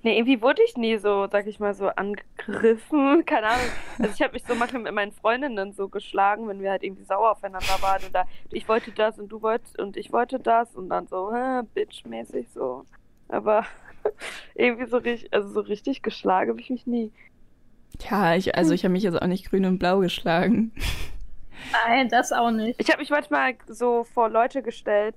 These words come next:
Speaker 1: die andere Leute schlagen wollten. Also
Speaker 2: Bah.
Speaker 1: zweimal. Ja, da war ich
Speaker 3: Oh.
Speaker 1: sehr, sehr
Speaker 2: Susanna, die
Speaker 1: cool.
Speaker 2: Retterin.
Speaker 1: Aber ich wurde nie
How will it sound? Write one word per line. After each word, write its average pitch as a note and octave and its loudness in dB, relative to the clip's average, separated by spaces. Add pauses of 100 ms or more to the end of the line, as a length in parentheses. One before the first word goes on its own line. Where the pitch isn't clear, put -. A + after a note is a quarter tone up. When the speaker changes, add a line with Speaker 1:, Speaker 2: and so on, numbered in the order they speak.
Speaker 1:
die G#3 -8
andere G#3 -4
Leute - -8
schlagen G#2+ -8
wollten. - -12
Also - -4
Speaker 2:
Bah. - -2
Speaker 1:
zweimal. A2 -2 (800)
Ja, G#3 2 (260)
da - -10
war A3+ -6
ich C#4+ 0
Speaker 3:
Oh. - -20
Speaker 1:
sehr, - -10
sehr - -10
Speaker 2:
Susanna, F#3 0
die F#3+ -2
Speaker 1:
cool. F#3 -4
Speaker 2:
Retterin. A#3 -6 (460)
Speaker 1:
Aber A3+ 2
ich A#3 -4
wurde A3 0
nie A3+ -4